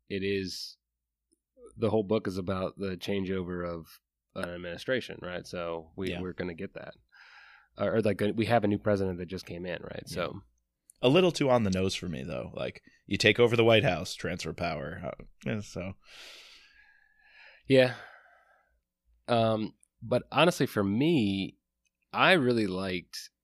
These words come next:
Speaker 1: both of Lethal Agent and Total Power, and I would
Speaker 2: Yeah.
Speaker 1: have to say Total Power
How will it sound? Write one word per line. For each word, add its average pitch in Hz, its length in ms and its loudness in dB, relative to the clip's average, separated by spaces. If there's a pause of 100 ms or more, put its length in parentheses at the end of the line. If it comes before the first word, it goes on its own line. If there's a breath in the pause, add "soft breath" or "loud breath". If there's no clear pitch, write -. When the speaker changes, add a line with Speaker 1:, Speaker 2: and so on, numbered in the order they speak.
(140)
Speaker 1:
both 104 400 -2
of 92 220 -4
Lethal 95 340 -4
Agent 90 280 -4
and 87 140 -8
Total 92 220 -6
Power, 90 380 -4
and 95 260 -4
I 98 100 -4
would 104 100 -2
Speaker 2:
Yeah. 107 60 -2
Speaker 1:
have 117 100 0
to 113 80 -4
say 98 180 -4
Total 90 280 -6
Power 85 640 -6